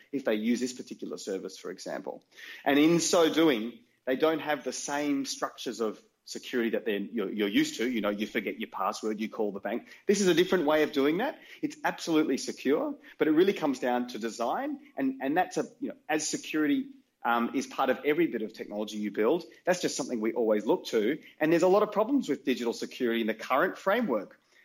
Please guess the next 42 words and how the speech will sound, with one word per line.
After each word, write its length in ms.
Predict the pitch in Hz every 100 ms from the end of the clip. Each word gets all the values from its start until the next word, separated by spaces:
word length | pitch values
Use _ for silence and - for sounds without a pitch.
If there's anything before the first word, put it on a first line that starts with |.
| -
The 60 | -
current 380 | - 180 196
framework, 460 | - 147 156 151 151
you 80 | 151
hear 220 | 185 180
every 200 | 143 156
day 380 | 110 107 139 160 - 113
that 100 | 113
the 100 | - -
existing 400 | - 185 - 147
internet, 380 | 151 165 175
there's 160 | 139 131
breaches. 500 | - 139 143 104 95
I 60 | 107
mean, 140 | 117
just 160 | 143 -
the 80 |
other 120 | 120 113
day, 220 | 127 120
a 20 |
big 160 | 131 123
hotel 380 | 120 117 127
chain 360 | 131 127 139 185 - - _ _ _ -
gave 220 | 139 143
away 220 | 135 131
pretty 220 | 143 139 127
much 200 | 139 -
the 60 |
credit 280 | - 139 135
card 160 | 127 113
details 400 | 131 135 135 113
of 80 |
all 100 | 127
their 120 | 139 113
customers. 560 | 120 - 175 269 - _ -
That's 180 | 233 -
bad. 440 | 175 208 127 104 - _ _ -
That 120 | 214
happens 320 | 185 185 139
with 120 | 131
traditional 360 | - 139 156 170
technology, 560 | 160 - 156 170 254